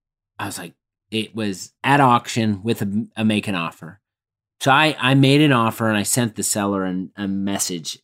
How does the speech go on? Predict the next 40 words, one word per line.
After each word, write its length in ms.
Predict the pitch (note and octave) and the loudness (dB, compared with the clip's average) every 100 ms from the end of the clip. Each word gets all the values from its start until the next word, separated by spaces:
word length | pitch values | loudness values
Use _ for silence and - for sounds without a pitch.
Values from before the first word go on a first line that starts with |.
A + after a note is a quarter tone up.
| _ | _
basically 440 | - F#2 - - F2 | -8 -8 -8 -10 -12
telling 240 | F#2+ F2 | -10 -10
him, 80 | D#2+ | -12
"Hey, 180 | E2+ F#2 | -6 -4
I'd 120 | E2+ | -4
love 360 | F2+ F#2+ F#2 - _ _ - | -4 -4 -4 -10 _ _ -2
Matt 180 | A2 F#2+ | 0 2
Ryan 380 | G#2+ G#2 G#2 | 0 0 -2
collector. 480 | F2+ - G#2+ F#2 G2+ | -4 -4 -4 -2 -4
I'd 140 | F2+ F2+ | -4 -4
love 240 | G2 F2 | -6 -6
this 240 | F#2+ - | -6 -6
one, 180 | F#2 F2+ - | -8 -12 -12
one." 340 | F#2+ F#2 F2+ | -10 -8 -8
I, 200 | D#2 E2 - _ _ _ _ _ _ - | -10 -12 -18 _ _ _ _ _ _ -2
well, 260 | A#2 G2+ | -2 -2
come 260 | - D3 D3 | -2 2 2
to 60 | |
find 380 | A#2+ A#2 G#2+ G#2 | 2 0 0 2
out, 320 | G#2+ G#2 G2 - | 2 0 -2 -4
I 80 | |
get 140 | G#2 G2+ | -4 -2
a 20 | |
message 420 | G2 G2 - F2 | -2 -4 -6 -8
back 260 | G2+ F#2+ G#2 | -4 -2 -2
from 120 | G2+ | -8
the 100 | F#2+ | -8
individual 520 | F2 E2+ F2+ E2+ F#2 | -8 -8 -10 -10 -10
and 100 | F2+ | -8
he's 180 | F2+ E2+ | -8 -8
like, 180 | E2+ E2+ | -8 -4
"Hey, 360 | A#2+ A2+ F2 _ _ _ _ | 0 0 0 _ _ _ _
check 260 | - A#2 - | -4 -2 0
your 80 | |
message." 500 | G#2+ G#2+ - F2+ - - | 0 0 -2 -8 -12 -14
And 80 | F#2+ | -12
I 20 | |
was 140 | F2+ | -12
like, 140 | F2 - _ - | -14 -20 _ -4
"Yes." 420 | - - - | 0 0 -2